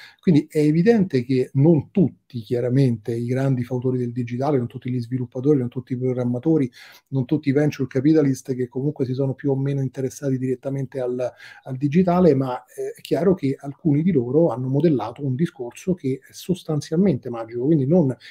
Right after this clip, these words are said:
episodicamente o didascalicamente magico. Il, l'iperstizione che tu prima citavi e che è un altro dei concetti formulati da, da Nick Land, che poi tendenzialmente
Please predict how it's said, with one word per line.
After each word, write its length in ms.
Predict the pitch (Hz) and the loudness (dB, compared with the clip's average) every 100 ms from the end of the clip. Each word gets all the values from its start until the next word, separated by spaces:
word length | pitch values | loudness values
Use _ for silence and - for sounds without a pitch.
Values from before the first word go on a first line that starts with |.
| - | -10
episodicamente 1000 | - 131 147 - 131 127 127 147 156 151 | -4 -4 -2 -2 -2 0 0 0 0 -2
o 80 | 127 117 | -6 -4
didascalicamente 1300 | 135 127 120 - 127 123 123 123 120 120 123 127 - | -2 -2 -4 -8 -4 -2 -2 0 -2 -4 -8 -8 -10
magico. 580 | 113 107 107 113 - _ _ - - _ _ - | -10 -10 -10 -10 -12 _ _ -20 -20 _ _ -2
Il, 360 | 165 180 170 156 | 4 6 6 6
l'iperstizione 760 | 160 190 190 - 170 185 139 123 | 6 6 4 2 -2 2 2 0
che 80 | |
tu 120 | 120 120 | -4 -2
prima 280 | 143 135 | 0 0
citavi 380 | 123 117 143 143 | 0 -2 0 2
e 60 | 120 | 0
che 120 | 127 | -4
è 40 | |
un 60 | 123 | -6
altro 160 | 135 139 | -4 -2
dei 120 | 120 | -2
concetti 420 | 123 120 131 143 | -4 -4 -2 0
formulati 460 | 107 120 120 127 127 | 0 -2 -2 -2 -2
da, 460 | 123 117 117 113 113 | -4 -6 -8 -10 -10
da 180 | 113 | -6
Nick 200 | 131 135 131 | -4 -2 2
Land, 320 | 151 123 117 | 2 2 -4
che 80 | 113 | -4
poi 140 | 143 | -2
tendenzialmente 800 | 117 120 113 123 139 135 123 117 | -2 -4 -6 -2 0 0 -2 -8